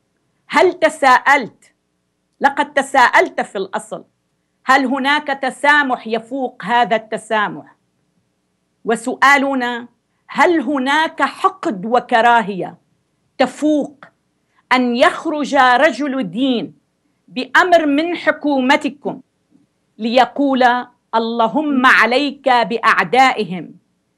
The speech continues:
من الرافضة الملحدين والنصارى الحاقدين واليهود الخائنين"؟ يا سيادة الوزير،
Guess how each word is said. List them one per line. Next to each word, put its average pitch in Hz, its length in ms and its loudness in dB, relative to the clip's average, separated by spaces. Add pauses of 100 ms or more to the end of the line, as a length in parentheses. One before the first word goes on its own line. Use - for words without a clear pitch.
(180)
من 226 180 -2
الرافضة 240 720 2
الملحدين 226 1000 -4 (400)
والنصارى 240 840 2
الحاقدين 233 1000 0 (360)
واليهود 226 760 0
الخائنين"؟ 233 960 -4 (1200)
يا 214 180 2
سيادة 208 640 0
الوزير، 196 720 -4